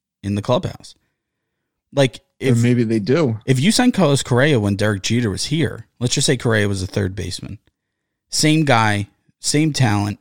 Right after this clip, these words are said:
Speaker 1: but he played third. Same attitude. Are you not signing him if Derek
Speaker 2: I mean,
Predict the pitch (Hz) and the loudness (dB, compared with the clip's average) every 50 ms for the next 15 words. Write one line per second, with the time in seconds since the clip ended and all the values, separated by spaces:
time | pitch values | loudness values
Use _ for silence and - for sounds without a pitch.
0 | _ _ 113 110 107 101 - 117 110 104 - - - 104 92 80 - - _ _ | _ _ -4 -4 -4 -2 -2 -2 -2 -2 -4 -4 -4 -4 -4 -6 -10 -16 _ _
1 | _ _ _ _ _ _ _ _ _ _ _ _ _ _ _ _ _ _ _ _ | _ _ _ _ _ _ _ _ _ _ _ _ _ _ _ _ _ _ _ _
2 | _ _ _ _ _ _ _ - - - 135 139 135 123 117 110 101 98 - - | _ _ _ _ _ _ _ -6 -2 0 2 2 4 4 2 2 0 -2 -4 -8
3 | 85 78 71 - - _ _ _ _ _ _ _ _ _ _ _ _ _ _ _ | -10 -10 -12 -16 -20 _ _ _ _ _ _ _ _ _ _ _ _ _ _ _
4 | _ _ _ _ _ _ _ 101 101 110 110 117 123 113 104 - - 101 98 110 | _ _ _ _ _ _ _ -2 0 0 2 2 0 0 -2 -2 -4 -2 -2 -2
5 | 117 123 143 147 139 107 104 - 104 101 101 101 - 131 | 0 2 2 2 2 0 -2 -2 -2 -2 0 2 2 4